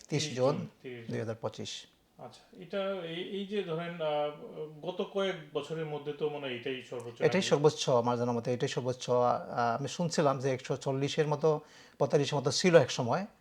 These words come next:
Speaker 1: কিন্তু ইদানিংকালে এটাই সর্বোচ্চ।
Speaker 2: টাকার যে ধরেন রেটটা মানে বেশি পাওয়া যাচ্ছে, মানুষ কি বেশি টাকা পয়সা পাঠাচ্ছে নাকি কে-, কেমন?
Speaker 1: ইদানিং যেটা হচ্ছে, আমরা লক্ষ্য করতেছি যে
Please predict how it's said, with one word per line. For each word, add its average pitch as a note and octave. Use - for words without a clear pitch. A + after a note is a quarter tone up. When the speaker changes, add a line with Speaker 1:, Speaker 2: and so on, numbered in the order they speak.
Speaker 1:
কিন্তু C3
ইদানিংকালে D#3+
এটাই D3+
সর্বোচ্চ। A2+
Speaker 2:
টাকার F3+
যে F3+
ধরেন E3
রেটটা D#3+
মানে D3+
বেশি C3+
পাওয়া D3+
যাচ্ছে, C3+
মানুষ D3
কি D3+
বেশি C#3
টাকা D3+
পয়সা D3+
পাঠাচ্ছে C#3+
নাকি A#2+
কে-, B2
কেমন? A#2+
Speaker 1:
ইদানিং F3
যেটা F3+
হচ্ছে, F3+
আমরা E3
লক্ষ্য D#3+
করতেছি D#3+
যে D3